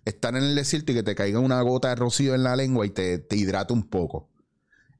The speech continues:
Porque la gente no entiende lo, lo bien difícil que es, es más para el ego del actor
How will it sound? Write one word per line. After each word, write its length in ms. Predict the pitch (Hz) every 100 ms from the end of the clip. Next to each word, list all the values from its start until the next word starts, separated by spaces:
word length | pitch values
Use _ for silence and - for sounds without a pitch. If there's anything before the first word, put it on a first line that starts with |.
| _ - -
Porque 460 | 123 113 - 110
la 100 | 107
gente 220 | 107 104 127
no 80 |
entiende 260 | 135 139 147
lo, 220 | 123 104
lo 160 | 107 107
bien 220 | 110 110
difícil 400 | 117 131 135 127
que 220 | 139 135
es, 60 | 135 - 107
es 120 | 104
más 220 | 107 113
para 220 | - 117
el 80 | 120
ego 200 | 123 127
del 100 | 127
actor 520 | 120 - 131 104 92